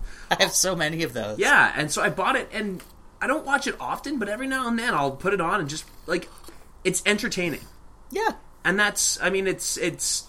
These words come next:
Speaker 1: Ridiculous
Speaker 2: oh,
Speaker 1: cast.
Speaker 2: yeah, exactly. It's one of those star-studded casts. Jeremy Piven, this is right around the time of Entourage, so he's kind of in his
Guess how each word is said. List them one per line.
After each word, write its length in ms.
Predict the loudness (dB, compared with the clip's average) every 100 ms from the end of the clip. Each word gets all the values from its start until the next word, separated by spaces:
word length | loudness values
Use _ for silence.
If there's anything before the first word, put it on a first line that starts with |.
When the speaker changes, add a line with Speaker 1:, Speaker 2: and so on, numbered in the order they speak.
| -14
Speaker 1:
Ridiculous 440 | -2 0 2 0 0
Speaker 2:
oh, 60 |
Speaker 1:
cast. 380 | -2 -2 -2 -4 -8
Speaker 2:
yeah, 380 | -2 0 2 -2 -8 -8
exactly. 400 | -2 2 2 2
It's 100 | 0
one 100 | 2
of 40 | 2
those 180 | 2 0 -2
star-studded 540 | 2 6 4 4 -2
casts. 320 | 0 0 0
Jeremy 280 | 0 0 0
Piven, 420 | -2 -2 -2 -4 -8 -14 -18 -18 -8
this 160 | -4
is 120 | -2 -2
right 180 | 0 2
around 220 | 2 2
the 60 | 0
time 240 | 0 0
of 120 | 0
Entourage, 480 | -2 -2 0 0 0
so 100 | 0
he's 100 | 0
kind 200 | 0 -2
of 140 | -2 -2
in 160 | -2
his 540 | 0 0 2 2 0